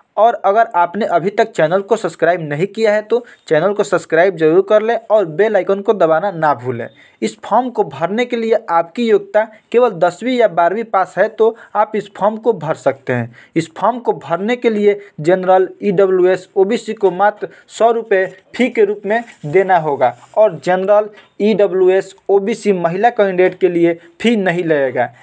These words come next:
एवं एससी, एसटी, पीएच मेल या फीमेल कैंडिडेट के लिए भी कोई शुल्क नहीं लगेगा। आप एग्जाम फी पेमेंट ऑनलाइन मोड से कर सकते हैं। तो दोस्तों,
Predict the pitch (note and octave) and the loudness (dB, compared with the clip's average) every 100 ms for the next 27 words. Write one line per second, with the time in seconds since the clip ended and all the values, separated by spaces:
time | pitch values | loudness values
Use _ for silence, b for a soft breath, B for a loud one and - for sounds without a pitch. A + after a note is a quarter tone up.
0 | G#3+ A3 A3+ A3+ F#3 - C4+ - F#3+ - | 0 2 0 0 -2 0 -4 0 -2 -2
1 | G#3 G#3+ b b - G3+ B3+ - F3 E3+ | -4 -4 b b 0 2 2 0 -4 0
2 | A3+ A#3 A3 F#3+ - F#3+ A#3 B3 G#3 F#3+ | 0 2 0 -2 -4 -2 0 2 0 2
3 | F#3+ F#3+ F#3+ F3+ F3+ E3 G#3+ - F3+ E3 | 0 2 2 4 2 0 -4 0 0 2
4 | G#3 A#3 E3+ C#3+ D3+ E3 D3+ C3+ C3 B2 | 0 0 -2 -6 -2 -2 0 0 2 0
5 | B2 B B B F#3 G#3 - F3+ D#3+ F3+ | -2 B B B -2 -2 -2 -4 0 0
6 | G#3+ G3+ G3+ G#3+ B B B B _ F#3+ | -2 0 0 0 B B B B _ -2
7 | F#3+ G#3 G#3 - G3 A3 G#3+ G#3 F#3+ G#3 | 0 -2 -4 0 2 2 0 0 0 -2
8 | G3+ G#3 G3 F3 E3+ G3+ - G#3+ G#3+ A3 | -2 -4 0 -2 0 -4 -2 -2 -2 -8
9 | _ _ F3+ F#3 F#3 - G3+ G#3 | _ _ 0 2 0 2 2 2